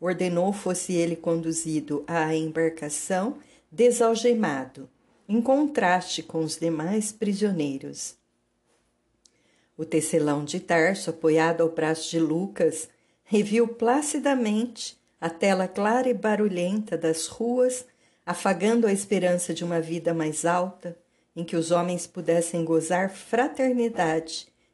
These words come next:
em nome do Senhor Jesus. Seu coração mergulhava em doces reflexões e preces ardentes, quando foi surpreendido com a compacta multidão que se premia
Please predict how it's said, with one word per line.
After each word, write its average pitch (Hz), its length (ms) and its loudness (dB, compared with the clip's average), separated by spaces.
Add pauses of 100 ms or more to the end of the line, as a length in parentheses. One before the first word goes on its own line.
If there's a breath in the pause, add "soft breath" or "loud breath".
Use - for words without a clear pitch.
em 170 100 -2
nome 170 300 0
do 160 120 -8
Senhor 160 420 -2
Jesus. 147 800 -6 (600)
Seu - 200 0
coração 165 680 0
mergulhava 175 720 0
em 170 120 -4
doces 208 600 0
reflexões 196 960 -2 (400 soft breath)
e 208 80 -6
preces 185 640 -2
ardentes, 180 800 0 (400 soft breath)
quando 277 240 4
foi 294 220 2
surpreendido 214 1000 0
com 180 280 -4
a 175 80 -4
compacta 190 840 -2
multidão 214 760 -2
que - 100 -12
se - 180 -4
premia 208 760 0